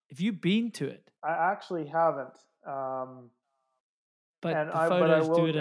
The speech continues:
Speaker 1: enough
Speaker 2: will
Speaker 1: justice.
Speaker 2: get there one day. But everybody I've spoken to that has been there is just, like, in complete awe of the,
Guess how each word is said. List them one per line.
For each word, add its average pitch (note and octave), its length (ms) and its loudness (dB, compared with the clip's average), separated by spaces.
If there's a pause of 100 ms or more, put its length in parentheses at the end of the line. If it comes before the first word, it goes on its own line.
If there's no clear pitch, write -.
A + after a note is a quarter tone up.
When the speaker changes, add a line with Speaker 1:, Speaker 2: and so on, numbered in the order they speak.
Speaker 1:
enough D#3 140 2
Speaker 2:
will E3+ 80 0
Speaker 1:
justice. D#3+ 320 0
Speaker 2:
get D#3+ 60 0
there C#3+ 100 -2
one C#3+ 280 -4
day. C3 320 -2
But C3+ 240 -6 (280)
everybody F3 480 -2
I've C#3+ 160 -2
spoken D3+ 460 -8
to D3 140 -12
that B2+ 180 -8
has C3 180 -10
been C3 180 -12
there B2 220 -12
is A#2+ 100 -16
just, - 260 -20
like, - 240 -18 (340)
in C#3 160 -12
complete C#3 420 -10
awe C3+ 340 -6 (280)
of C#3+ 120 -18 (120)
the, C#3 100 -18